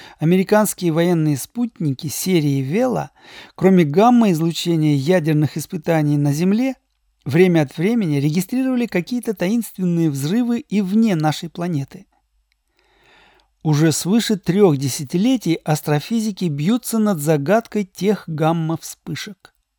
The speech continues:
И, естественно, выясняются удивительные обстоятельства. Так оказалось, что в направлениях, откуда приходит гамма-излучение,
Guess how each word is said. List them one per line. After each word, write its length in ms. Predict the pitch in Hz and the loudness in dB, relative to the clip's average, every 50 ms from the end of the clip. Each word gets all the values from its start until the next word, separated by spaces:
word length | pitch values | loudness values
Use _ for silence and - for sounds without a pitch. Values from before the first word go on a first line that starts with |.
| _ _ _ | _ _ _
И, 80 | 160 | 2
естественно, 960 | 147 147 139 131 - - - - 240 247 208 - - - 190 175 165 165 156 | 2 2 2 2 -2 -6 -4 -2 -2 -2 -2 -4 -6 -4 -2 0 2 2 2
выясняются 800 | 151 156 156 165 156 - 208 226 233 233 226 202 - - 185 - - | 2 2 2 2 0 -2 -2 -2 -2 -2 -2 -4 -4 -6 -8 -6 -4
удивительные 960 | 185 151 135 139 147 135 156 208 196 - 202 190 185 185 180 175 175 180 - - _ | -6 -4 -2 -2 -2 -2 -2 -4 -2 -2 -2 0 0 0 -2 -2 -2 -4 -6 -10 _
обстоятельства. 1080 | - 160 - - - - 165 160 139 120 - - 147 131 - - - - - - - _ _ _ _ _ _ _ _ _ _ _ _ _ _ _ _ _ _ _ _ _ _ _ _ _ _ _ _ _ _ _ _ _ _ _ _ _ _ _ _ | -8 -8 -8 -8 -8 -8 -6 -4 -4 -6 -8 -12 -18 -18 -18 -20 -18 -20 -20 -20 -20 _ _ _ _ _ _ _ _ _ _ _ _ _ _ _ _ _ _ _ _ _ _ _ _ _ _ _ _ _ _ _ _ _ _ _ _ _ _ _ _
Так 200 | - - 226 - | 4 4 4 4
оказалось, 680 | 175 147 - 151 131 131 139 147 147 156 180 208 - - | -2 -2 -2 -2 -2 0 0 2 2 2 2 0 -2 -4
что 240 | - - - 196 175 | -8 -2 -2 -2 2
в 80 | 156 | 2
направлениях, 880 | 165 165 - - 156 147 139 135 135 139 135 135 143 160 185 190 - - 539 | 2 2 2 2 0 2 2 0 0 -2 -2 -2 -2 -2 -4 -6 -10 -14 -4
откуда 400 | - 185 - - - 214 208 208 | -4 -4 -4 -2 -6 -4 -4 -4
приходит 560 | 190 - 202 202 - - 208 208 190 202 185 165 | -4 -2 -4 -4 -2 2 2 4 4 2 -2 2
гамма-излучение, 1120 | 151 196 208 196 190 190 190 180 170 185 190 185 - 190 190 185 180 180 175 175 175 - | 2 4 4 4 2 0 -2 -2 -4 -4 -6 -6 -6 -6 -4 -4 -2 -4 -4 -4 -6 -8